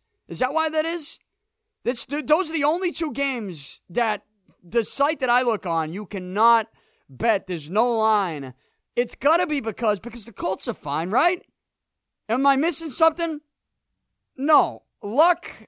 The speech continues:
from everything that I've seen, Luck is gonna be activated, uh, from the pup list before week one, and he's gonna be there. Uh, uh, maybe, maybe they're not sure, so maybe that's why,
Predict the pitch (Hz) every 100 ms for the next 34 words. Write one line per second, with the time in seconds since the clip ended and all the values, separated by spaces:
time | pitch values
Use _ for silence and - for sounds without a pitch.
0 | - - 254 233 240 - 294 370 302 226
1 | 233 311 - - 170 160 156 - 160 220
2 | 285 254 233 170 220 185 - 202 277 220
3 | 151 139 120 117 113 _ _ _ _ _
4 | 170 175 165 160 - 214 208 202 196 190
5 | 180 175 - 262 254 165 147 135 - 165
6 | - 220 185 175 156 190 240 139 120 -
7 | 180 175 139 185 143 135 127 180 120 131
8 | 196 247 247 247 262 254 - _ 180 285
9 | 359 285 262 175 214 - 226 226 220 214
10 | 196 233 226 214 196 180 175 165 151